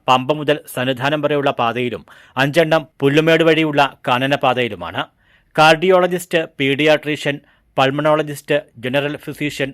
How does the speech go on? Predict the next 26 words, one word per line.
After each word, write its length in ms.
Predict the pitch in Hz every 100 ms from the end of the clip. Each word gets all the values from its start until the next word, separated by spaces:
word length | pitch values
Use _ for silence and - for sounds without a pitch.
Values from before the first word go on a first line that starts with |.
| - 139
സർജൻ 400 | 123 117 143 165
എന്നിങ്ങനെ 440 | 135 143 139 135 117
വിദഗ്ധ 380 | 117 139 139 151
ഡോക്ടർമാരുടെ 680 | 135 131 151 143 143 139 139 135
സംഘമാണ് 500 | 123 127 127 101 - -
ശബരിമലയിൽ 600 | 131 123 147 147 139 135 - 120
ആരോഗ്യ 420 | 127 139 143 147
സേവന 340 | - 139 135
രംഗത്തുള്ളത്. 600 | 127 123 123 95 82 101 - _ _ _ _ -
ഹൃദ്രോഗ 400 | 160 175 185 180
ചികിത്സയ്ക്കായി 760 | 175 165 156 165 - 151 147 -
പരിശീലനം 480 | 131 123 160 156 156
ലഭിച്ച 320 | 139 139 135
സ്റ്റാഫ് 640 | 135 - - 135 127 -
നഴ്സുമാർ, 480 | 135 135 127 110 160 -
ഇ 160 | 120 143
സി 160 | 143 147
ജി 160 | 135
മെഷീൻ, 400 | 127 120 117 135 - - -
ഓക്സിജൻ 460 | - 202 - 160 160
സിലിണ്ടറുകൾ, 580 | 156 139 131 117 107 175 _ -
അടിയന്തര 520 | 135 139 170 160 170 - -
സാഹചര്യങ്ങൾക്കുള്ള 840 | 139 131 151 151 147 143 135 135
മരുന്നുകൾ, 560 | 117 120 127 135 139 143 -
ആംബുലൻസ് 500 | 120 123 135 147 -
സൗകര്യം 440 | 143 135 131 139